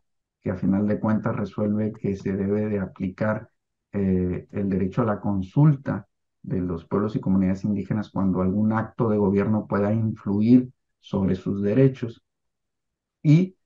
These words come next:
establece que los usuarios con-, o concesionarios de, del agua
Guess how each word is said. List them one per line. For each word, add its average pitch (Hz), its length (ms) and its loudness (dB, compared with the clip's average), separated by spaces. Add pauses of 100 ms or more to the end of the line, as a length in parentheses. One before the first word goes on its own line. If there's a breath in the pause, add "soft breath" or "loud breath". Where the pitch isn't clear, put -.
(100)
establece 104 640 -2
que 104 160 -2
los 101 380 -4
usuarios 113 680 0
con-, 92 340 0
o 92 160 -4
concesionarios 104 1000 -2
de, - 500 -4
del 113 320 2
agua 110 440 2